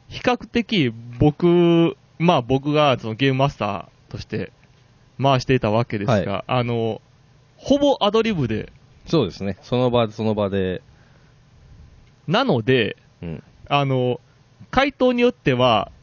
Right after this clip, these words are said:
Speaker 1: 後で、その、えー、その、ゲームが終わった段階で、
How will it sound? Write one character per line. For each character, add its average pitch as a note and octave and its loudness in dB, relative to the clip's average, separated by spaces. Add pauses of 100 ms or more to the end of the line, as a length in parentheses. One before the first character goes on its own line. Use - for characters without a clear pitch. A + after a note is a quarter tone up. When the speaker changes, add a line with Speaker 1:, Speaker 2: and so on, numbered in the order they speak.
Speaker 1:
後 E3+ 2
で、 B2 0
そ C3+ 0
の、 B2+ 0
え A#2+ -2 (260)
ー、 D3+ -12
そ C#3+ -4
の、 B2 -4 (580)
ゲ D3+ 0
ー - -4
ム A#2+ -6
が A2 -4
終 D#3+ 2
わ D#3+ 4
っ - -8 (120)
た C#3+ -2
段 D3 0
階 C#3 0
で、 C3+ 0